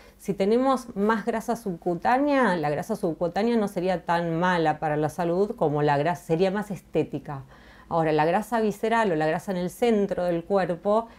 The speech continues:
es más, eh, nociva para nuestra salud porque está entre los órganos, ¿sí?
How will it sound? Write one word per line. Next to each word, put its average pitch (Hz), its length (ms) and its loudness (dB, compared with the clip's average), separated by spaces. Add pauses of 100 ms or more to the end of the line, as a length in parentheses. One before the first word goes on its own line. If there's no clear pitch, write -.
(140)
es 156 180 -6
más, 175 440 -4 (300)
eh, 147 500 2 (160)
nociva 185 520 -2
para 175 140 -2
nuestra 151 260 -6
salud 170 320 -2
porque 156 140 -6
está - 140 -6
entre 185 280 -4
los 165 260 -2
órganos, 135 520 -4
¿sí? 190 420 -4